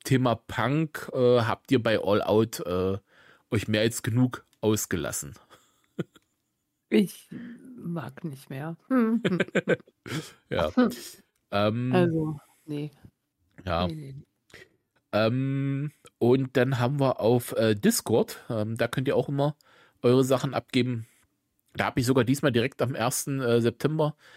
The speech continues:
Speaker 1: den Thread aufgemacht und, äh, der Oliver hat auch was geschrieben.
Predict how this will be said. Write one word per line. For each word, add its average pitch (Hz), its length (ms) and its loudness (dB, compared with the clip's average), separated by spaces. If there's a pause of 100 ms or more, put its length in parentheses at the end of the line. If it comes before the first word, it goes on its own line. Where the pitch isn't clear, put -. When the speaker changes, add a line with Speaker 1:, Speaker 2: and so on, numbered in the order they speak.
(200)
Speaker 1:
den 113 100 2
Thread - 260 0
aufgemacht 104 520 -2
und, 117 340 -2
äh, 110 360 2 (600)
der 110 120 2
Oliver 131 420 4
hat 120 180 -2
auch 113 360 0 (140)
was - 240 -4
geschrieben. 117 680 -2